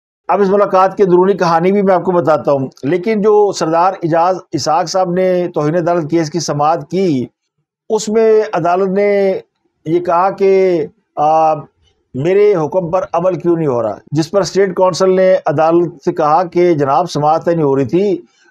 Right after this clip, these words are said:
आ, पाकिस्तान में एक बहुत बड़ी कॉन्फ्रेंस हो रही थी, सिक्योरिटी थ्रेट था, हुकूमत का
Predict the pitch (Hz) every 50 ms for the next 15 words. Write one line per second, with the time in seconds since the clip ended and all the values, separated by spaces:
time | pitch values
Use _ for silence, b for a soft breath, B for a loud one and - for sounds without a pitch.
0 | b - 139 143 147 139 147 147 151 151 - 170 170 165 170 165 147 160 160 156
1 | 165 160 147 - 147 143 131 120 175 180 147 170 165 165 165 160 151 180 175 143
2 | - - - 160 156 139 151 139 - - 143 160 165 151 - 180 180 185 185 175
3 | - b b b b b 127 123 - 170 180 190 220 220 - - 196 185 180 170
4 | - -